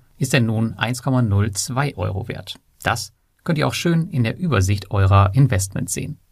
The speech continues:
Die Neubewertungen von Mietimmobilien sind ein elementarer Bestandteil der endgültigen Rendite der Reinvest twenty-four Objekte. Und das kann am Ende zu einem deutlich höheren Gewinn führen als geplant. Aus der sechs bis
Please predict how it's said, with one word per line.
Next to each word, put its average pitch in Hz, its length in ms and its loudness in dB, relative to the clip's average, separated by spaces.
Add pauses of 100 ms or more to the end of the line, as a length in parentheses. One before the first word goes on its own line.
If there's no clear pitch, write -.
(200)
Die 113 80 4
Neubewertungen 98 880 4
von 127 320 2
Mietimmobilien 120 800 4
sind 120 280 4
ein 107 280 0
elementarer 127 540 4
Bestandteil 98 680 0 (220)
der - 280 -2
endgültigen 123 560 2
Rendite 95 720 4
der 107 220 4
Reinvest 98 640 6
twenty-four 101 480 0
Objekte. - 400 -10
Und 101 160 -2
das 143 220 0
kann 123 180 -2
am 107 160 -2
Ende 131 260 0
zu 113 380 -6
einem 101 380 2
deutlich 117 440 -2
höheren 123 380 2
Gewinn 107 300 2
führen 117 360 0
als 95 300 0
geplant. - 480 -4 (300)
Aus 104 140 -2
der 101 140 2
sechs 98 360 2
bis 110 300 -4